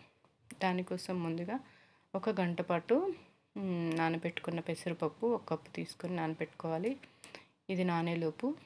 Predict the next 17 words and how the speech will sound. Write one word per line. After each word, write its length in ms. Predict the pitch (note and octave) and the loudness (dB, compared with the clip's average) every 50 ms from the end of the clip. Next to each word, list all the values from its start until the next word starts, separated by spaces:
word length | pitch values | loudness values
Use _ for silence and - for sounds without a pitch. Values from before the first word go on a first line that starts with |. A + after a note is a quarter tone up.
| - _ - - | -20 _ -6 -2
పిండి 180 | - F3+ E3+ E3+ | 0 2 2 2
కలుపుకోవడం 520 | E3+ E3+ D#3+ D#3 - - - E3 E3 D#3+ | 2 0 0 0 -2 -2 -2 0 0 0
కోసం 360 | E3 - E3+ E3+ - - G#3+ G#3 | -2 -4 -6 -6 -4 -4 -2 -2
ఒక 160 | F#3+ - F3+ | 0 2 4
బౌల్ 340 | E3+ F3 E3 E3 E3 E3 E3 | 6 6 6 6 6 4 2
తీసుకొని 520 | - D#3+ - - - - E3+ F3+ G#3+ G#3 - - | 0 -2 -4 -4 -6 -6 -6 -4 -6 -6 -6 -6
ఒక 240 | F#3 F3+ - F#3 - | -6 -4 -4 -4 -4
కప్పు 240 | - E3+ - - A3 | -4 -6 -2 0 0
మైదా, 500 | A3+ G#3 F3+ E3+ E3+ F3 D#3 E3 E3+ F3+ - | 2 2 2 0 0 -2 -2 -4 -4 -4 -4
అలాగే 420 | F3+ F3 E3 D#3+ E3 E3 G#3 B3 B3+ - - - - - - _ _ - | -2 0 0 0 0 0 -2 -4 -4 -8 -14 -20 -20 -20 -20 _ _ 0
మనం 200 | F#3 F#3 F#3 F3+ | 2 4 4 4
ఏ 60 | F3 | 2
కప్పు 300 | F3 - F3+ F3+ - F#3 | 2 0 -2 -2 0 0
మైదా 340 | F3+ F3+ E3+ E3 E3 F3 E3+ | 0 2 2 0 0 0 -2
తీసుకున్నామో 640 | E3 - E3+ - - - E3+ E3 E3 E3 F3+ F#3+ G#3 | -2 -2 -4 -6 -4 -4 -4 -2 0 0 0 2 2
అదే 220 | F#3+ F3 F3 F3+ | 2 2 2 2
కప్పుతో, 440 | F3 - E3+ - - F3 - - | 0 -2 -4 -6 -6 -6 -4 -2